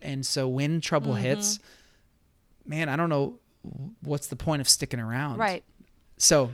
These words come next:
Speaker 2: Right.
Speaker 1: yeah,
Speaker 2: And
Speaker 1: what do you think?
Speaker 2: that's a picture that we see illustrated in Scripture, that,
Speaker 1: Yeah.
Speaker 2: you know, we, we sow the seed, we throw the seed, the seed of the word, the seed of truth,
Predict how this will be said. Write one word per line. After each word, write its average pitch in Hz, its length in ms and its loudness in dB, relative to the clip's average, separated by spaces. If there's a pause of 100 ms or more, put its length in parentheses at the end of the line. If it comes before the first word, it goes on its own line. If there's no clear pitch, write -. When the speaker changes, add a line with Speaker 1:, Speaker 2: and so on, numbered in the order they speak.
Speaker 2:
Right. 214 320 2
Speaker 1:
yeah, 233 140 4
Speaker 2:
And 226 120 -2
Speaker 1:
what 175 140 4
do 165 40 2
you 147 120 4
think? - 160 -4
Speaker 2:
that's - 420 0 (160)
a 247 60 0
picture 226 640 -2 (640)
that 214 200 -2
we 226 140 -6
see 247 460 -6
illustrated 214 640 -6
in 214 240 -4
Scripture, - 600 -8 (440)
that, 180 360 0 (220)
Speaker 1:
Yeah. 131 140 -4
Speaker 2:
you 226 60 -2
know, 175 180 -2
we, 185 220 -8 (100)
we 190 160 -8 (1200)
sow 214 480 -2
the 226 120 -4
seed, 185 320 -6
we 185 100 -6
throw 202 280 -4
the 214 80 -4
seed, 175 440 -8
the 175 100 -14
seed 190 300 -8
of 190 120 -8
the 196 100 -8
word, 175 320 -4
the 170 60 -12
seed 175 260 -8
of 185 120 -8
truth, 165 500 -6